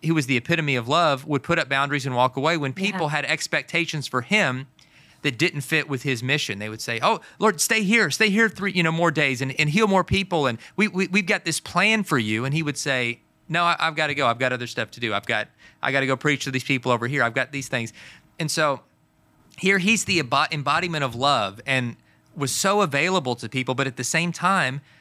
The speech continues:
Speaker 1: he would leave the crowd and go off by himself and pray. He would leave the crowd and say, "No, I've actually got this other aspect of my mission I need to do over here, and this is all the time
Speaker 2: Right.
Speaker 1: I can give you."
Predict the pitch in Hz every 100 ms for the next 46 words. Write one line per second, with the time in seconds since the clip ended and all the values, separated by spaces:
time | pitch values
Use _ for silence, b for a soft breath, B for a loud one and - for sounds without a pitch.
0 | b b b 208 175 135 - _ _ _
1 | - 139 202 269 165 139 127 98 101 123
2 | 143 175 165 - 165 151 - 147 - 123
3 | 127 107 101 110 196 160 131 - _ -
4 | 151 185 202 165 - 131 120 117 120 135
5 | 123 127 147 135 147 151 - 147 131 131
6 | 131 - 143 139 120 - 131 127 139 123
7 | 123 120 117 - 123 127 120 120 117 110
8 | 110 165 135 135 - 123 110 110 120 113
9 | 113 113 123 139 117